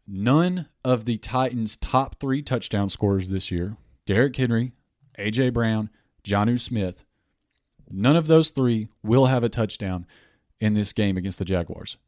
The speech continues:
Not a, don't only call it a bold prediction, but call it a lock.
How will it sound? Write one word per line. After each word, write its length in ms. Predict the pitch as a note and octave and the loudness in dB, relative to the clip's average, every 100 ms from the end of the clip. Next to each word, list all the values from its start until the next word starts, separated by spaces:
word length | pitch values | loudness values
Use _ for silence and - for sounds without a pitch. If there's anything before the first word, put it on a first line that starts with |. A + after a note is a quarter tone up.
| _ _ _ _ _ _ - | _ _ _ _ _ _ -6
Not 300 | G2 A#2+ E3 | 2 6 6
a, 80 | D3+ | 6
don't 300 | C#3 D3 F#3+ | 6 6 6
only 280 | F3+ F#3+ F#3 | 4 2 0
call 300 | F3 D#3+ D#3+ | 2 4 4
it 80 | |
a 40 | D3+ | 2
bold 220 | C#3 D3+ | 0 -2
prediction, 500 | C#3 C3 D3 E3 E3 - - _ _ _ | 0 0 0 -2 -2 -6 -18 _ _ _
but 200 | - - | 0 0
call 340 | - C3+ D3 C#3+ | 2 4 6 4
it 120 | - | 2
a 100 | G#2+ | -2
lock. 640 | G#2 G2 A2 G#2 - - | -2 4 6 6 4 -12